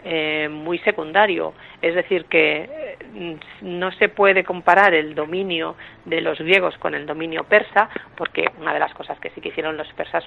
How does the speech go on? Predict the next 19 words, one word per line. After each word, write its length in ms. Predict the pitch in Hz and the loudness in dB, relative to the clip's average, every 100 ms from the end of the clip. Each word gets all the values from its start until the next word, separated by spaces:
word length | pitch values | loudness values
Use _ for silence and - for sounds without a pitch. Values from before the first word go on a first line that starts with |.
| - | -8
pues, 120 | - | -12
fue 160 | - 170 | -6 -4
precisamente 760 | 165 - 165 160 160 147 170 175 _ _ | -4 -6 -2 -2 -2 0 0 0 _ _
adoptar 420 | 165 151 - 151 | 4 4 2 -2
otra 220 | 147 151 156 | -2 -2 -2
vez 160 | 151 | -2
el 100 | 165 | -6
protocolo 460 | - 160 156 165 156 | -6 -6 -6 -6 -4
faraónico, 880 | 160 165 190 190 185 - 185 180 185 - - - | 0 2 2 -2 -6 -6 -4 -4 -6 -16 -12 -4
representarse 760 | 180 196 170 165 190 - - - | -2 -2 -4 2 2 2 -4 -2
a 100 | 156 | 0
veces 420 | 175 175 160 156 - - - - | 0 0 -4 -10 -12 -20 -20 -6
al 140 | 156 151 | -4 -4
estilo 360 | - 165 151 | -6 -6 -6
griego, 340 | 165 220 247 254 | -2 0 0 -2
a 100 | - | -4
veces 260 | 170 175 165 | -6 -8 -8
al 100 | 156 | -8
estilo 580 | - - 180 165 151 | -10 -6 -4 -4 -6